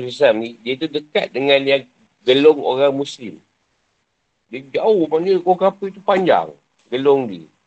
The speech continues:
Yang paling dekat tu masuk Islam. Yang jauh tu memang kafir. Kalau tak nak Abu Jahal tu, hujung sekali kat dia.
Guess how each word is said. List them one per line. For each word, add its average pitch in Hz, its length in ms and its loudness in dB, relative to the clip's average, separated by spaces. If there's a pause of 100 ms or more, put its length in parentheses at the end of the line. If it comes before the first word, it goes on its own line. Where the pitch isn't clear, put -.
(240)
Yang 107 160 4
paling 139 180 0
dekat 156 300 -6
tu 123 240 -6 (160)
masuk 107 240 -6
Islam. 92 260 -8 (640)
Yang 98 140 0
jauh 127 160 6
tu 156 160 0
memang 135 180 -2
kafir. 123 400 0 (880)
Kalau 104 160 -2
tak 117 160 2
nak 110 80 4
Abu 120 160 -4
Jahal 139 240 6
tu, 156 80 -10
hujung 151 260 -2
sekali 151 380 0
kat 101 180 0
dia. 90 80 -14